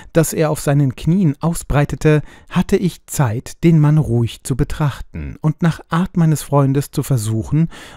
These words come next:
ob ich aus seinem Äußeren gewisse Anhaltspunkte gewinnen könnte,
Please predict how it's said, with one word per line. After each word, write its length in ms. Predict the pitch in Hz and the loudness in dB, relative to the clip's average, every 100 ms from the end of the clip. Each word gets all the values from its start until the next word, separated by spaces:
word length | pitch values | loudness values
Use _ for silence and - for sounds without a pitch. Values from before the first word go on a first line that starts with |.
| - | -2
ob 160 | 180 - | 0 0
ich 160 | 185 | -2
aus 160 | 165 151 | 0 2
seinem 240 | 151 143 - | 2 2 2
Äußeren 580 | 165 151 143 131 143 160 | 2 2 0 2 2 0
gewisse 600 | 135 143 131 143 160 151 | -2 -2 -2 0 -2 -2
Anhaltspunkte 880 | 180 175 92 101 - - 98 - 92 | -2 -2 -4 -8 -2 -2 -2 -6 -10
gewinnen 400 | 98 107 110 110 | -8 -6 -6 -2
könnte, 420 | - 147 160 156 | 2 2 4 4